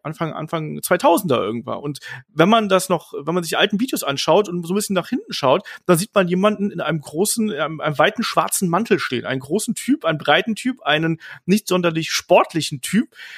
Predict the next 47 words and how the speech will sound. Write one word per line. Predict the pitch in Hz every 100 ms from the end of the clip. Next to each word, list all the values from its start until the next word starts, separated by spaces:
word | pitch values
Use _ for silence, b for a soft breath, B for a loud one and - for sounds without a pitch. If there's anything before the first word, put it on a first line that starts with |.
| B B - -
mit | 185 180
einem | 160
großen | 180 226
schwarzen | - 208 -
Mantel, | 151 143 226
der | 185 185
sich | 214 -
dann | 196 202 208 B B _
eben | 196 208 214 b -
die | 202
Shows | - 285 -
anschaut. | 131 120 - 143 180
Und |
das | 175 -
war | 214
Carsten. | - 220 247 -
Und | 120
Carsten | 139 170 - 180
war | 160
damals | 135 151 175 - B B B B _ -
alles | 165 214
andere | - 214 196
als | 165 160
gut | 180 123
in |
Form | 120 135 160 294 - b b b b _ _ _ _
und | 185 170
war |
dann | 233 214
aber | 185
angefixt. | 254 247 - 117 - -
Und | 135
er |
hat | 170 - -
das | 139
Wrestling | 151 175 190 151
geliebt | 135 202 -
und | - 165
er | 143
wollte | 139 170 202
da | 175 180
irgendwie | 208 202 180
einsteigen | 185 233 131 127
und |
hat | 160
dann | 170
mitbekommen, | 190 - 185 202 233